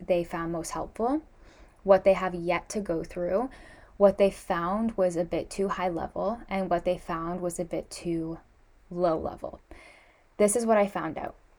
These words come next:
Everyone who I asked said that the entire program was at a perfect speed,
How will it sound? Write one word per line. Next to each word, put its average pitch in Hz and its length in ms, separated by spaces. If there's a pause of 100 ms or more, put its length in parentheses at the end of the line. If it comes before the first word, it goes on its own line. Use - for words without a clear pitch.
(200)
Everyone 262 680 (260)
who 190 240
I 185 160
asked - 500
said 170 600
that 170 400
the 185 100
entire 180 540
program 180 720
was 190 180
at 175 140
a 175 60
perfect 175 500
speed, - 480